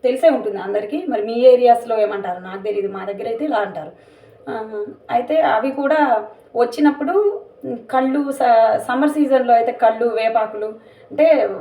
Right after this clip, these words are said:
అవన్నీ పెడతారనమాట పడక మీద, పక్క మీద పిల్లలకి కానీ పెద్దవాళ్ళకి కానీ వచ్చినప్పుడు కళ్ళు ఆరబోస్తారు,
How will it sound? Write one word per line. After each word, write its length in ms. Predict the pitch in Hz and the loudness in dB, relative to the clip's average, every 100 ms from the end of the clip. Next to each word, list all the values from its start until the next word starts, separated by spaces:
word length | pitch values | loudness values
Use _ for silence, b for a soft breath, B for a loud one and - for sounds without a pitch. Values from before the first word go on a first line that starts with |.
| - | -4
అవన్నీ 360 | 214 220 262 320 | 0 2 2 2
పెడతారనమాట 600 | 294 254 254 240 214 214 214 - 214 220 | 4 4 6 4 0 -6 -8 -10 -2 2
పడక 200 | 226 262 | 4 2
మీద, 140 | 240 | -2
పక్క 340 | 208 214 214 254 | -4 -4 -2 -2
మీద 200 | 254 277 392 - B B - | 0 2 0 0 B B -6
పిల్లలకి 340 | 254 269 269 269 | 0 0 0 -2
కానీ 160 | 294 | 0
పెద్దవాళ్ళకి 500 | 294 262 247 247 233 | 2 2 2 2 2
కానీ 180 | 226 220 214 208 - - | 0 -2 -6 -10 -12 -6
వచ్చినప్పుడు 600 | 226 226 240 233 269 403 - b b b _ - | -6 -4 -4 -2 -4 -4 -8 b b b _ 2
కళ్ళు 280 | 233 247 262 226 208 - - - | 2 4 0 0 -2 -6 -10 -8
ఆరబోస్తారు, 720 | - 220 226 220 226 226 277 | -4 0 0 0 0 0 -2